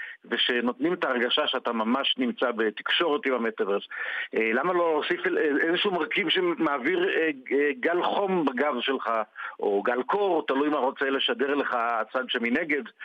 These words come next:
גם זה יש שם. בקיצור, כל מה שקשור למטאברס, אנחנו חגגנו. מעניין תמיד לשאול מה קורה עם החברות הישראליות בתערוכה.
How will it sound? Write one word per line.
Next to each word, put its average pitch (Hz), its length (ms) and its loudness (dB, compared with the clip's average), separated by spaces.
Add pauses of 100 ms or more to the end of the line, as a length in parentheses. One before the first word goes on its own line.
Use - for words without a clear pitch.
(180)
גם 165 260 0
זה 151 80 2
יש 123 220 2
שם. - 100 -4 (500)
בקיצור, 240 520 0 (240)
כל 226 160 -2
מה 220 100 0
שקשור 170 340 0
למטאברס, 151 580 0 (180)
אנחנו 120 340 -2
חגגנו. 95 440 -2 (760)
מעניין 185 340 2
תמיד 196 260 2
לשאול 180 280 2
מה 165 100 2
קורה 151 260 0
עם 147 120 4
החברות 127 640 0
הישראליות 120 580 0
בתערוכה. 151 640 0